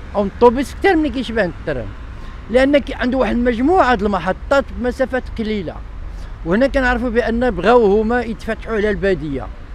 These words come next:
متفقين؟ فهاد القطار هذا لعب واحد الدور مهم جدًا انطلاقًا من التدشين ديالو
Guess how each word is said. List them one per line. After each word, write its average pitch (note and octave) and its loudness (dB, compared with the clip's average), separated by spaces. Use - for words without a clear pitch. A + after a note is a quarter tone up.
متفقين؟ G#3 -6
فهاد G#3 4
القطار G#3 0
هذا A3+ 4
لعب F#3 0
واحد E3+ -2
الدور F#3 0
مهم F#3 -4
جدًا F3 -2
انطلاقًا G3 0
من G3 -6
التدشين A3 -4
ديالو F#3 2